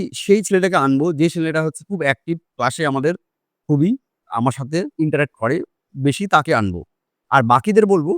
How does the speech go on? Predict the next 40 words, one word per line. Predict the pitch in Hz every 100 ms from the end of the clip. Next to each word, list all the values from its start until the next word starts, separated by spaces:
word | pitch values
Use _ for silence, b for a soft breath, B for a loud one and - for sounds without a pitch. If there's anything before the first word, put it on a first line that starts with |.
| 139
যে | 127
এই | 156 180 196
ছেলেটাকে | 175 156 156
যেন | 151
তারা | 165 120 311 - _ 101
দেখে। | 98 110 - 73 _ _
ঠিক | 185
আছে? | 247 131 107 _ _
আমি | - 180 226
তার | 180 175
হাতে | 175
পাঁচটা | 185 143 135 165
বল | 160 160
দিয়ে | 135 117
দেবো। | 117 285 - _ _ _ _ _ _ 127
দিয়ে | 175 220
দেওয়ার | 220 233
পর | 185 156
এবার | 170 175 185
আমি | 190
তাকে | 208 190 330 - _ _ _
প্রথমে | 175 202 220 214 -
গু-, | 156 147 143
গুণে | 117 175 220
বলতে | 185 185 196
বলবো | 170 131 311 - _
যে, | 143 165
"তোমার | 202 208 233
কাছে | 208 196
কতগুলো | 208 180 190 180
বল | 131 107
আছে?" | - 76 - _ _ _ -
সে | 208
গুণে | 180 214
বলবে, | 196 185 220 -
"পাঁচটা | 143 - - 160
বল | 151
আছে।" | 147 - - _ _ _ _ _ 180
এইবার | 220 247
তার, | 202